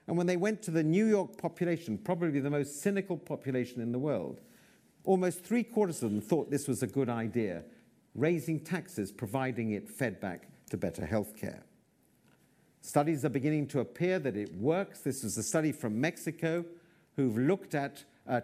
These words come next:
taxing sugary, uh, drinks. And you see here the impact of taxing those drinks on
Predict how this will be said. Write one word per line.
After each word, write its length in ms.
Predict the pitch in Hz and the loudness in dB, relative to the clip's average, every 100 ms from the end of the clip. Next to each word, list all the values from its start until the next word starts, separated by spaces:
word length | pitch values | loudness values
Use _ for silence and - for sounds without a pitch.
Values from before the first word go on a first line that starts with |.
| - | -2
taxing 640 | 175 175 - 170 160 156 | -6 -6 -2 0 0 -2
sugary, 760 | - - 196 170 165 156 147 - - 117 | -4 2 2 2 2 2 0 -6 -4 -2
uh, 60 | 101 | 0
drinks. 580 | 143 170 170 - - - _ _ _ _ | 0 0 0 -10 -16 -18 _ _ _ _
And 160 | - 117 | -4 0
you 80 | 113 | 0
see 320 | 113 131 107 | 0 0 0
here 420 | - 165 165 165 - - - | 0 0 0 -2 -8 -10 0
the 140 | 143 | 2
impact 400 | 156 156 135 - | 2 0 -4 -6
of 120 | 113 | -8
taxing 440 | - 151 - 147 127 | -4 -6 -4 -2 2
those 180 | 123 | 0
drinks 420 | - 143 147 143 - | 0 -2 -4 -6 -4
on 300 | 117 113 113 | 0 0 -2